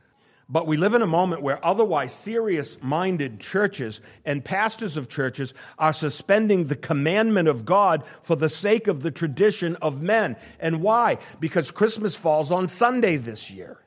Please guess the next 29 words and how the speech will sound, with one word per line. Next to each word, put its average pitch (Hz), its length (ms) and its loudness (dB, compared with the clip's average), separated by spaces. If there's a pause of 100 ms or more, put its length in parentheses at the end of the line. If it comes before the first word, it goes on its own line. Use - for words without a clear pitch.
(580)
And 180 160 4
there 185 160 4
are 175 60 4
local 233 400 2
churches 240 560 0 (640)
within 196 280 2
a 190 80 0
stone's 240 480 -2
throw 247 240 4
of 233 120 2
us 190 140 -2
who 170 120 -2
have 151 180 -4
canceled 156 720 -4 (760)
the 165 120 -4
service 170 580 -2
that 160 180 -4
God 180 260 2
ordains 165 760 4
in 156 100 2
the 147 80 2
fourth 160 340 0
commandment 156 760 -6 (340)
so - 200 0
that 196 180 2
they're, 180 420 0
they 185 160 0
can 180 160 0
lavish 175 760 0